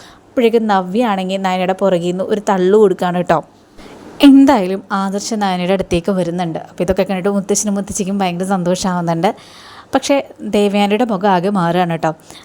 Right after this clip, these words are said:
അങ്ങനെ കുറച്ച് നേരം ആദർശ് നമ്മുടെ നയനയുടെ കണ്ണുകളിലോട്ട് നോക്കി ഇങ്ങനെ നിൽക്കുന്നുണ്ട്,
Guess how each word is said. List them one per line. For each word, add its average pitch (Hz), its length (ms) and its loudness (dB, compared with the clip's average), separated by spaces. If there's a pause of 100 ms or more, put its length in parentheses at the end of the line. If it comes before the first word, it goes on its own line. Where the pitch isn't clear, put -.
അങ്ങനെ 190 180 -2
കുറച്ച് 185 400 -2
നേരം 185 240 -2
ആദർശ് 180 400 -2
നമ്മുടെ 180 280 -4
നയനയുടെ 175 560 -2
കണ്ണുകളിലോട്ട് 175 800 2
നോക്കി 180 300 -8
ഇങ്ങനെ 180 200 -4
നിൽക്കുന്നുണ്ട്, 175 580 -4